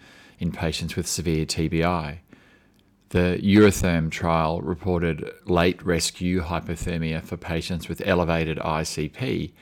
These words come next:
was associated with harm. A two thousand seven meta-analysis suggested that decreased mortality and long-term neurological benefit were associated with prophylactic hypothermia after severe T B I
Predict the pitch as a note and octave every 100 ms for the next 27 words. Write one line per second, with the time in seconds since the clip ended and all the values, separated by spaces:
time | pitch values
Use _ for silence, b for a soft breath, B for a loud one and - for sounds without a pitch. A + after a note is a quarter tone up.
0 | B B B G#2 F2+ F2 F#2 E2 - D#2
1 | D2+ D#2 - F#2+ F#2 D2 - - _ _
2 | _ _ _ _ _ _ _ _ _ _
3 | _ - - G2+ A2+ F#2+ G2 F#2 - F2+
4 | - - D#3 G#2+ F2+ E2+ E2+ F2+ C3 A#2
5 | - F2 - E2+ F2 - F2 D#2+ - B
6 | B B B B B B _ F#2+ F2+ E2
7 | F2 E2 - F2 E2 - E2 E2 E2 E2
8 | B B B - F2+ E2+ E2 E2 E2 F#2
9 | E2+ E2 - - F#2+ E2+ E2+ E2+ E2 E2
10 | D#2+ A#2 C3+ F#2+ E2 E2 D#2+ - E2+ D#2+
11 | D#2+ D#2 D#2+ - E2+ D#2+ D#2+ D#2 - E2
12 | - E2 - D#2+ E2+ E2 D#2+ D2+ D#2+ D#2+
13 | D#2+ E2 - E2+ D#2 D#2 E2+ D#2 E2 D2+
14 | D#2 F2+